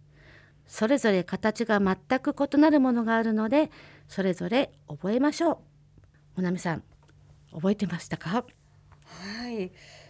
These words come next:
Speaker 2: あの、本当にこの動詞が、まあ、単数であるか、このね、複数であるかで言葉自体が変わってしまうっていうのは、
Speaker 1: はい。
Speaker 2: 本当にアイヌ語ならではというか、
Speaker 1: そうですね。
Speaker 2: 日本語にはなかなかない感覚の言葉ですよね。
Speaker 1: うん。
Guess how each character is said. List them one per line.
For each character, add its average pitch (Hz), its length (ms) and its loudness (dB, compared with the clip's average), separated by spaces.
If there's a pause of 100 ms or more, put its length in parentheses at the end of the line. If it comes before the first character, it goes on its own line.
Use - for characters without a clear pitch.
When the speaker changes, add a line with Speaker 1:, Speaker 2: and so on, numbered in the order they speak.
(100)
Speaker 2:
あ 190 100 -6
の、 196 140 -2
本 339 240 -4
当 427 100 -6
に 392 120 -2
こ 349 100 -4
の 311 140 -2
動 381 240 0
詞 392 240 -4
が、 359 340 -2 (400)
ま 220 100 -6
あ、 - 20 -6
単 349 300 -4
数 415 240 -2
で 262 160 0
あ 240 120 -2
る 240 140 -2
か、 170 220 -4
こ 202 140 -4
の 185 320 -2 (260)
ね、 262 240 -4 (120)
複 - 180 -10
数 339 160 2
で 262 120 -2
あ 208 100 -2
る 208 100 -4
か 180 160 -6
で 160 100 -4
言 160 80 -12
葉 302 120 -4 (260)
自 403 160 -2
体 440 160 -2
が 175 160 -8
変 190 100 -12
わ 247 60 -8
っ 269 60 -10
て 277 100 -10
し 262 140 -10
ま 262 100 -6
う 247 40 -10
っ - 20 -14
て 190 160 -8
い - 20 -4
う 175 40 -4
の 165 100 -4
は、 160 180 -4 (220)
Speaker 1:
は - 60 -8
い。 - 20 -4
Speaker 2:
本 185 80 2
当 330 80 4
に 320 240 -2
ア 220 140 -6
イ 294 60 -2
ヌ 294 120 0
語 285 120 -4
な 277 140 -4
ら 277 160 -6
で 233 80 -4
は 233 160 -6
と 233 140 -8
い 240 100 -4
う 247 100 -4
か、 262 360 -6
Speaker 1:
そ 214 160 0
う 196 60 2
で 247 120 4
す - 140 0
ね。 453 60 2
Speaker 2:
日 427 60 2
本 453 100 4
語 - 40 2
に 466 80 -2
は 440 80 -4
な 254 120 -6
か 269 100 -8
な 269 80 -6
か 262 80 -8
な 269 160 -4
い 262 60 -10
感 196 200 -6
覚 180 260 -10
の 175 240 -6
言 175 180 -12
葉 170 80 -8
で 165 100 -8
す - 120 -14
よ 165 60 -6
ね。 202 80 2
Speaker 1:
う 220 300 2
ん。 190 300 0